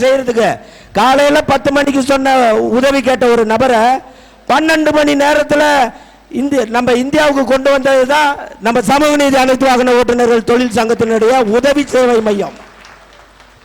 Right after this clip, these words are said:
அதை சார்ந்து நமது தஞ்சை மாவட்ட நண்பர் ஒரு சில வார்த்தைகள் கூறுவாங்க. வாங்கண்ணா.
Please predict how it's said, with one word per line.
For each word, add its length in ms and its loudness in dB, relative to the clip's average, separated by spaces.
அதை 300 0
சார்ந்து 440 2
நமது 380 0
தஞ்சை 280 0
மாவட்ட 340 0
நண்பர் 340 0
ஒரு 360 2
சில 160 2
வார்த்தைகள் 480 2
கூறுவாங்க. 200 -2
வாங்கண்ணா. 260 -4